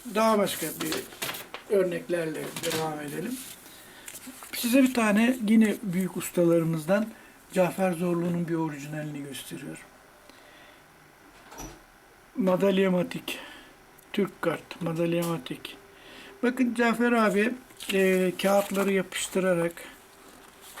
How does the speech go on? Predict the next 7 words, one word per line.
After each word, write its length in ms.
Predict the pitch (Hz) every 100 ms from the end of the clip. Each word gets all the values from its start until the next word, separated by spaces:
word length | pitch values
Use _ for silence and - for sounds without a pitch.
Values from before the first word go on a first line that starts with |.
| - - - - - - - -
şu 100 | -
şekilde 480 | 175 127 151 147 170 160 - - - - - - - -
fon 480 | - - - 196 208
kağıtlarından, 840 | - 180 165 - 165 160 160 156 165 - - - - - - - - - - - - - -
fon 180 | 185 185
kağıtlarından 800 | 175 165 156 156 156 151 151
yararlanarak 1080 | 156 151 156 156 156 156 156 156 147 156 -